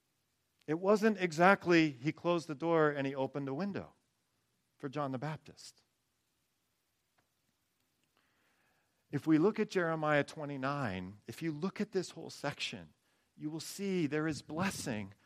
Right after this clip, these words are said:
but there is also hardship and suffering, and these are not necessarily connected at all to godliness. Dare I say, John the Baptist was godlier than any one of us in here this morning. And what was God's will for him?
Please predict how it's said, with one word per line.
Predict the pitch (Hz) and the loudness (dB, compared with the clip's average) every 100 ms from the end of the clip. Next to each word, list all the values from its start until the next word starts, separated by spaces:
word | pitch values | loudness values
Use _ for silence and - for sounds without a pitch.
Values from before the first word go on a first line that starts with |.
| _ - | _ -12
but | 160 | -8
there | 170 | -4
is | 160 151 | -4 -4
also | 170 196 - 143 | -8 -8 -8 -10
hardship | - - 190 214 - 135 - | -10 -8 -6 -6 -6 -8 -6
and | 131 | -10
suffering, | - - 208 - 143 131 - - | -8 -6 -6 -4 -4 -4 -10 -8
and | 147 | -4
these | 175 165 | -2 -2
are | 165 | -2
not | 165 175 208 | -4 -2 -2
necessarily | 190 175 - - 170 156 | -2 -6 -8 -6 -4 -4
connected | - 156 175 - 170 | -4 -4 -4 -2 -2
at | 180 | 0
all | 160 190 | 0 0
to | 196 185 | 0 -2
godliness. | 156 175 208 220 240 185 139 - - _ _ _ _ _ _ _ _ _ _ _ _ | 0 0 0 0 0 0 -2 -6 -16 _ _ _ _ _ _ _ _ _ _ _ _
Dare | 170 202 | 2 6
I | 196 | 6
say, | - 202 | 6 4
John | 175 185 | 6 4
the | 190 | 4
Baptist | 156 208 220 208 | 6 6 6 2
was | 185 151 | 2 2
godlier | 127 160 202 196 190 | 2 2 4 4 4
than | 170 | 2
any | 175 175 220 | 0 0 0
one | 185 190 | 0 2
of | 208 | 4
us | 170 165 | 4 2
in | 214 | 2
here | 208 151 | 4 4
this | 127 - | 2 0
morning. | 131 101 85 - _ _ _ _ _ _ _ _ _ _ _ _ _ _ _ _ _ _ _ _ _ _ _ - | -4 -4 -6 -14 _ _ _ _ _ _ _ _ _ _ _ _ _ _ _ _ _ _ _ _ _ _ _ -6
And | 156 | 0
what | 190 220 | 2 4
was | 233 | 2
God's | 226 214 175 | 4 4 4
will | 202 220 | 4 4
for | 226 | 4
him? | 196 151 | 2 0